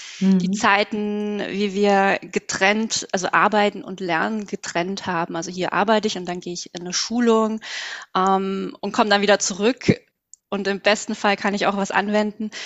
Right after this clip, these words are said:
Speaker 1: Aber diese Trennung, die ist relativ künstlich. Und
Speaker 2: Mhm.
Speaker 1: das wird immer stärker wieder ineinander, ähm, ja, ineinander fließen,
Speaker 2: Mhm.
Speaker 1: dass die Trennung tatsächlich auch so gar nicht mehr sichtbar ist. Also da setze
Speaker 2: Mhm.
Speaker 1: ich,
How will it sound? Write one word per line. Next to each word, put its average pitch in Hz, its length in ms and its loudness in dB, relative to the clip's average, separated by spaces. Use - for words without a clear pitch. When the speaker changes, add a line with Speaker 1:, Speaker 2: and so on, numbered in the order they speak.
Speaker 1:
Aber 190 100 0
diese 214 220 0
Trennung, 214 420 0
die 202 60 -2
ist - 160 -2
relativ 214 420 0
künstlich. 196 800 -4
Und 190 300 0
Speaker 2:
Mhm. 226 300 2
Speaker 1:
das 214 220 -8
wird 208 220 0
immer 202 400 0
stärker 190 720 4
wieder 190 260 -2
ineinander, 190 540 -2
ähm, 190 720 -4
ja, 196 300 0
ineinander 208 380 0
fließen, 226 640 -6
Speaker 2:
Mhm. 196 300 4
Speaker 1:
dass 233 160 2
die 233 80 -2
Trennung 220 460 0
tatsächlich - 460 -2
auch 147 60 -4
so - 180 -4
gar 175 160 0
nicht 190 160 -4
mehr 190 120 -4
sichtbar - 520 -6
ist. - 140 -10
Also 202 100 0
da 214 140 6
setze 190 220 4
Speaker 2:
Mhm. 196 80 -4
Speaker 1:
ich, - 180 0